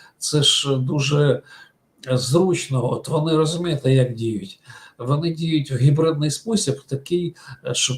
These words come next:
не було чітко все однозначно зрозуміло. Навіть от з цими дронами. Чи це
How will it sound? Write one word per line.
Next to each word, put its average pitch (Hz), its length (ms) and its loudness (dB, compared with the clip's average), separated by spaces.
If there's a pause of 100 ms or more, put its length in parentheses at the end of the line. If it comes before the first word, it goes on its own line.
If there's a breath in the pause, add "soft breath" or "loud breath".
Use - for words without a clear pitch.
не 143 100 2
було 156 300 4
чітко 156 440 -2
все 139 260 0
однозначно 139 720 0
зрозуміло. 127 720 -4
Навіть 170 280 2
от 139 100 -8
з - 140 -2
цими 139 220 -2
дронами. - 520 -4 (420 loud breath)
Чи 143 160 0
це 160 500 6